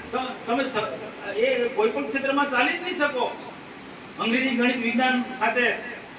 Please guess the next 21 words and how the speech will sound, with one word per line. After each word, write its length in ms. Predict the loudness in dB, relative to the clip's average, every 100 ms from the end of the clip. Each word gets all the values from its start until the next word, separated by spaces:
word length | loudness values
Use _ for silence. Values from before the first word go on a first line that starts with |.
| -8 0
તમે 220 | 2 6
ગ્રેજ્યુએટ 400 | 6 6 2 0
નહીં 140 | 2
થાવ 160 | 4 4
તો 160 | 2 -6 -8 -12 -10 -10 4
કોઈક 200 | 4 6
ને 80 | 4
કોઈક 200 | 2 2
કારણસર 420 | 2 2 2 2 2
હમણાં 260 | 2 2 2 -2 -2
ના 160 | 0
જે 80 | 0
છોકરા 360 | 0 0 2 4
છે, 180 | 4 2
હમણાં 240 | 2 0
દસમામાં 500 | 0 0 0 2 0 -2 -6
અંગ્રેજી, 320 | -2 0 2 0
ગણિત 320 | 0 0 2
નહીં 120 | 6
લાવી 220 | 6 6
શકે 300 | 4 -2 -2